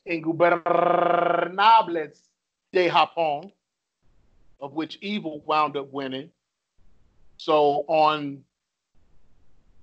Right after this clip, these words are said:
the eleventh, you will have Okada versus Evil for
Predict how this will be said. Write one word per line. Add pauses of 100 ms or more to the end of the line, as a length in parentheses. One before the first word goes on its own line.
(300)
the (400)
eleventh, (1700)
you
will
have (960)
Okada (1300)
versus
Evil (2000)
for